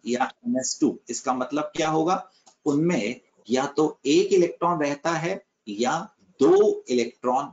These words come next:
रहते हैं, जिसको मैं ये जो कर रहा हूं, that is going to be important है बेटा। एनएस वन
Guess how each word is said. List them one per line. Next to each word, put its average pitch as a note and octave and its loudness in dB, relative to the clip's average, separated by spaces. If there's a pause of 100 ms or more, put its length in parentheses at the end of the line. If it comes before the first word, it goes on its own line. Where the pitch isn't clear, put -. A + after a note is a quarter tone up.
रहते G2 -6
हैं, C3 -8 (320)
जिसको B2+ 2
मैं C#3+ -2
ये B2 -4 (260)
जो - -6
कर C3+ -8
रहा A2 -4
हूं, A#2+ -2
that A2 -6
is A#2+ -6
going A2+ 0
to A#2+ -2
be B2+ -2 (180)
important G#2+ -2
है A2 -2
बेटा। F2 -6 (840)
एनएस A#2 -2
वन D#3+ -2